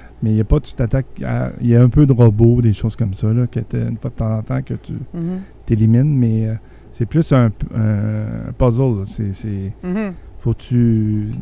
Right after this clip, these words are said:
Speaker 1: tu crées une porte d'entrée et de sortie dans le décor dans lequel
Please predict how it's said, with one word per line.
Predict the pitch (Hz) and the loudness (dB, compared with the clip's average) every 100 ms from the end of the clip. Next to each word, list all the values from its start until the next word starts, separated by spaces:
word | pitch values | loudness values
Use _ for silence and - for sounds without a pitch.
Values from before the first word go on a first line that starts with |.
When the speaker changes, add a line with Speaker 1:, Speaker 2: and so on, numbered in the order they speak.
| - | -12
Speaker 1:
tu | - - | -16 -4
crées | 139 | 2
une | 156 139 | 4 4
porte | 156 147 | 2 0
d'entrée | 127 127 - 147 | 0 0 0 -2
et | 147 | -2
de | |
sortie | - 120 - - 147 180 - - | -2 -6 -6 -8 -6 -6 -8 -10
dans | 120 117 | -4 0
le | 123 | 0
décor | 117 113 135 147 | 0 -2 -2 0
dans | 135 | 0
lequel | 117 117 123 | 0 -2 -4